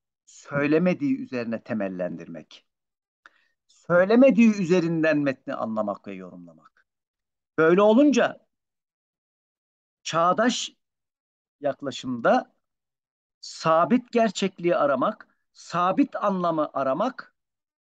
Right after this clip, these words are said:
hatta bunu sert nesnelcilik olarak dayatmayı ısrar etmek Martin Heidegger'in kendi ifadesiyle bu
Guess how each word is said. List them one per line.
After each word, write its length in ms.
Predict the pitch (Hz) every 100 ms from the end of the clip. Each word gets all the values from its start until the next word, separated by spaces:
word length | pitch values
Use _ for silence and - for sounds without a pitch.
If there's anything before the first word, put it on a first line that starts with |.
| _ _ _
hatta 680 | 202 226 - 294 247 151
bunu 260 | 180 220 254
sert 540 | - - 226 302 -
nesnelcilik 920 | 208 214 - 214 214 208 165 214 262 240
olarak 460 | 202 185 175 - _ _ _ _ _ _ -
dayatmayı 840 | 190 196 196 - 196 202 254 277 - _ _ -
ısrar 440 | - 185 214 240
etmek 720 | 208 - 202 277 285 _ _
Martin 360 | 170 175 208 202
Heidegger'in 600 | 180 165 170 156 147 135
kendi 340 | - 180 208
ifadesiyle 1040 | 254 214 185 160 151 151 147 165 269 - _ _ _ _ _ _ _ _ _ _ _ _ _ _ _ _ _ _ _ _
bu 380 | 156 196 220 -